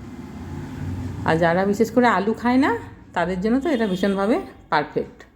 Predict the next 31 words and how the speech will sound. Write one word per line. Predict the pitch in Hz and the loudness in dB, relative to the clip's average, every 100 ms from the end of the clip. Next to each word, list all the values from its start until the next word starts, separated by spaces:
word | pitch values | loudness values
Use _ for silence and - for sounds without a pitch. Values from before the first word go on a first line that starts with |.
| - | -10
আর | 175 | -4
এই | 185 | 0
যে | 220 | 0
দেখো | 202 180 294 381 - - - | 0 0 0 -2 -10 -12 -8
একটু | 196 269 | 0 0
একটু | 269 240 | 2 6
বেরিয়ে | 233 247 277 | 8 6 4
যাচ্ছে, | 247 269 359 381 | 2 0 -2 2
বেরিয়ে | 240 247 | 2 2
গেলে | 262 | 2
কোনো | 294 311 233 | 0 0 0
অসুবিধা | 208 226 220 220 | 0 0 2 2
নেই, | 330 440 | 2 0
এটা | 208 214 208 | 0 0 0
মোটামুটি, | 202 185 180 190 185 226 226 - - - - | 0 -2 -4 -2 0 0 0 -8 -20 -12 -2
আহ, | 175 175 175 170 165 | 2 4 2 2 0
পরোটার | 170 165 170 175 175 | 2 2 4 2 2
গায়ে | 190 294 | 2 4
লেগেই | 196 143 160 | 2 2 -2
থেকে | - 139 135 | -2 0 0
যাবে, | 143 165 | 0 -2
হ্যাঁ, | 220 277 | 0 0
কিছু | 143 147 - | -2 -8 -4
পড়ে | 170 165 | 2 6
যাবে | 143 127 | 6 2
না। | 127 139 - - _ | -2 -6 -10 -20 _
তারপরে | - 160 233 | -6 0 2
এই | 208 | 2
যে | 247 381 - - | 0 -2 -6 0
চারটে | 175 175 214 | 0 2 2
পরোটা | 202 180 185 349 | 2 2 2 0